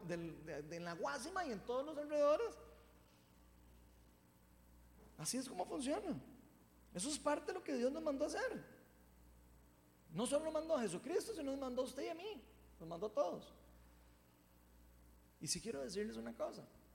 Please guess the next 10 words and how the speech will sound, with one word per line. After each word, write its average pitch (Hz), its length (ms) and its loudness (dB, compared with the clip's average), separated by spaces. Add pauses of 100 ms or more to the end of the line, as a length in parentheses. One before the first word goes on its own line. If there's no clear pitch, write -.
(680)
Lo 160 120 -8
que - 80 -14
estamos 214 340 -8
viviendo 262 440 -2
aquí 240 200 -6
en 226 120 -4
Viña 226 240 -4
Oeste 202 400 -4 (160)
apenas 262 920 -4
es 185 320 -6